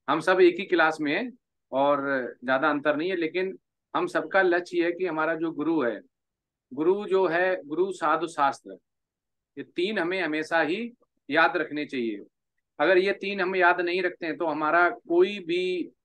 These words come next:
ए, knowledge है जो हम अध्यात्म के लिए ले रहे हैं, तो प्रभुपाद उसको क्या बोलते हैं कि वो बेकार की knowledge है।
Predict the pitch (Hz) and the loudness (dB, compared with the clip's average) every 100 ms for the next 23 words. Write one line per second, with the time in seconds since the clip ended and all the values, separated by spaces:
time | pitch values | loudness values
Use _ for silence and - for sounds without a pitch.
0 | 139 131 131 123 120 113 104 - - 131 | -14 -8 -6 -6 -6 -6 -10 -18 -12 -2
1 | 151 170 185 139 104 95 _ - 143 151 | 2 4 4 2 -10 -12 _ -10 -4 -2
2 | 156 135 131 143 160 147 147 147 131 123 | -2 -2 0 0 -2 -6 -4 -4 -4 -4
3 | 110 107 _ _ _ - 165 170 165 180 | -6 -10 _ _ _ -6 -2 0 2 2
4 | 190 180 - 202 226 220 - _ _ _ | 4 2 0 0 2 0 -6 _ _ _
5 | _ - 165 160 156 165 196 208 196 170 | _ 2 2 2 -2 -4 -4 -6 -4 0
6 | 196 214 - 254 151 147 156 156 160 135 | 0 0 -6 -2 -2 2 2 2 -4 -4
7 | 117 110 95 | -6 -8 -8